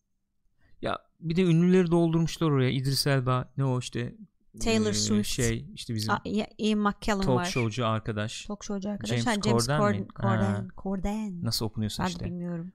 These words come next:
Speaker 1: O falan.
Speaker 2: Judi Dench var.
Speaker 1: Oynuyor.
Speaker 2: Bayağı
Speaker 1: Bir de trailer'a
Speaker 2: kadro var.
Speaker 1: koymuşlar böyle bir hareketler. Yok elini yalıyor, melini yalıyor. Ben böyleyim ama, anlamam. <laughs> "Hayır" falan.
Speaker 2: Yalama. <laughs>
Speaker 1: Abi bazı iş oluyor, onu diyorum.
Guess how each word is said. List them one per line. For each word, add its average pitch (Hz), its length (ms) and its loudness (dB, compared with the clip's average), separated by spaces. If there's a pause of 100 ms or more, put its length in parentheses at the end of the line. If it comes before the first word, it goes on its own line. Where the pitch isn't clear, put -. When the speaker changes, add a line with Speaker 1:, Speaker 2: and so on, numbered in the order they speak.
Speaker 1:
O 120 160 4
falan. 107 340 2
Speaker 2:
Judi 202 120 0
Dench 208 340 0
var. 190 280 -8
Speaker 1:
Oynuyor. 139 380 4
Speaker 2:
Bayağı 226 160 6
Speaker 1:
Bir 440 60 2
de - 60 0
trailer'a 170 200 6
Speaker 2:
kadro 202 180 6
var. 190 80 -2
Speaker 1:
koymuşlar 170 520 2
böyle 156 220 2
bir 156 80 2
hareketler. 156 520 2
Yok 143 180 -2
elini 151 280 0
yalıyor, 147 280 2
melini 147 300 2
yalıyor. 139 200 2
Ben 151 200 4
böyleyim 156 300 4
ama, 117 160 0
anlamam. 143 500 4
<laughs> - 960 -10
"Hayır" 185 300 6
falan. 151 520 2 (220)
Speaker 2:
Yalama. 320 640 6 (140)
<laughs> - 180 2
Speaker 1:
Abi 196 200 2
bazı 190 360 4
iş 202 180 -2
oluyor, 135 240 -2
onu 151 140 -4
diyorum. 107 280 -6